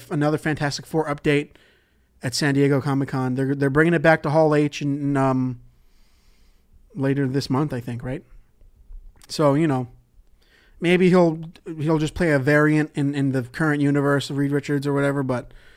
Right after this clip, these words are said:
just disappointing, personally. I, I, I, I didn't, I enjoyed it fine. I, I did not expect them to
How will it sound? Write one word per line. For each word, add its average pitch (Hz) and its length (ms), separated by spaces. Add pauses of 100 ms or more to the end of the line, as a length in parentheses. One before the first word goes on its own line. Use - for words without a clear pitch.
(560)
just 208 120
disappointing, 120 520
personally. 123 480
I, 131 160
I, 143 120
I, 131 360
I 131 40
didn't, 127 440 (320)
I 196 260
enjoyed 202 380
it 160 60
fine. 151 340
I, 151 220
I 170 100
did 165 220
not 202 180
expect - 640 (420)
them 147 220
to 131 140